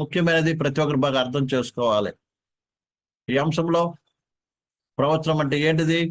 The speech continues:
ప్రవచించే వారి యొక్క అనుభవం ఎలా ఉంటుంది, ప్రవచనంలో ఏ లక్షణాలు ఉంటాయి, ఇవన్నీ కూడా అందులో వివరించబడింది. వాళ్ళ YouTube-లో కూడా ప్రచురం అవుతుంది, ఆ, కావస్తుంది.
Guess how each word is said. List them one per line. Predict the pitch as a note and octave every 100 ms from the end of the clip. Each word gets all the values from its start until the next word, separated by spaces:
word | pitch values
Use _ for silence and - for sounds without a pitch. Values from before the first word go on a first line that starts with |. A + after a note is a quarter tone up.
| E3 _ _ _ _ _ _ _ _ -
ప్రవచించే | C#3 D#3+ D#3+ D3 D#3
వారి | D3 D3
యొక్క | C3
అనుభవం | C#3 D#3 D#3+ D3+
ఎలా | D#3+ D#3+
ఉంటుంది, | D#3 D#3+ D#3 D#3+ E3 - _ _ _ _ _ _ _ _ _ _ _ _ -
ప్రవచనంలో | F#3+ E3 E3 E3 D#3+ D3+
ఏ | D#3+ D#3
లక్షణాలు | D3 - D#3+ D#3
ఉంటాయి, | D3 D#3+ D#3+ E3+ - _ _ _ _ _ _ _ _ _ _ _ _ _ C#3
ఇవన్నీ | D3+ G3 G#3+ F#3
కూడా | E3
అందులో | D3 D3 C3
వివరించబడింది. | C3+ D3 C3 B2 B2 A2+ G2 - _ _ _ _ _ _ _ _ _ _ _ _ _ _ _ _ -
వాళ్ళ | B2 C3+
YouTube-లో | D3 D3 D3+ D#3 D3+
కూడా | D#3+ C#3+
ప్రచురం | C#3+ C#3 D3+ C#3+ C#3+
అవుతుంది, | C#3 D#3 C#3
ఆ, | C3 C3+ A#2+ A#2+ A#2+ A#2+ A#2 A2 F#2+
కావస్తుంది. | C3 D#3 D#3+ D#3+ D#3+ D#3+